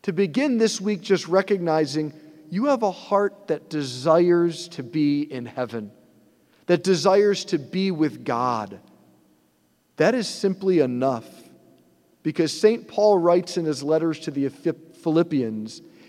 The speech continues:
"It is God who births in you any amount of desire." And so those desires from God,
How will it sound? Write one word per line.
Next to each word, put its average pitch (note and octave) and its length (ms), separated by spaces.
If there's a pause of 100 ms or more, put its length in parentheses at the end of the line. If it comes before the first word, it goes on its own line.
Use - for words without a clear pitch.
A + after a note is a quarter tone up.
(200)
"It E3+ 120
is D3+ 220
God G3+ 600
who F3+ 240
births F#3+ 840 (100)
in E3+ 260
you C3 520 (560)
any B3 360
amount B2+ 720 (320)
of C3+ 200
desire." A#2 680 (920)
And D#3 140
so F#3+ 220
those A3 340
desires F3 600
from D3+ 260
God, D3 520